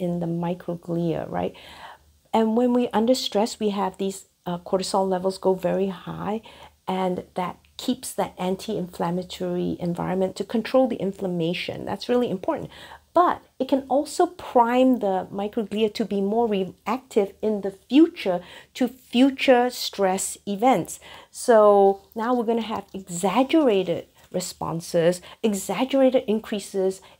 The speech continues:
in cytokines, right, at a future stress event. So these things, uh, make it very complex,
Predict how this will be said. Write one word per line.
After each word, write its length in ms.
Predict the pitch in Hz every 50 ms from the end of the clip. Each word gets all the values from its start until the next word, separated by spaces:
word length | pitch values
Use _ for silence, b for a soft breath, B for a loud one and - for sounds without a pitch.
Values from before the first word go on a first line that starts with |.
| B -
in 140 | 190 185 185
cytokines, 840 | 175 180 - 202 196 202 214 208 - - 185 165 156 165 170 170 -
right, 240 | 175 180 208 233 - -
at 160 | 185 180 - -
a 60 | 185
future 580 | 180 - - 196 185 185 - 208 185 185 185 180 B B
stress 500 | B - - - 190 175 175 175 - - _
event. 340 | - 175 170 165 156 139 - B B B B B
So 320 | - - 226 214 214 220
these 300 | 214 - 285 330 339 -
things, 360 | - 415 392 392 392 392 - - - - -
uh, 200 | 208 208 202 190
make 260 | 208 220 240 254 -
it 140 | 302 254 -
very 220 | 220 220 233 254
complex, 720 | 247 - - 214 190 196 - - 226 254 320 311 - -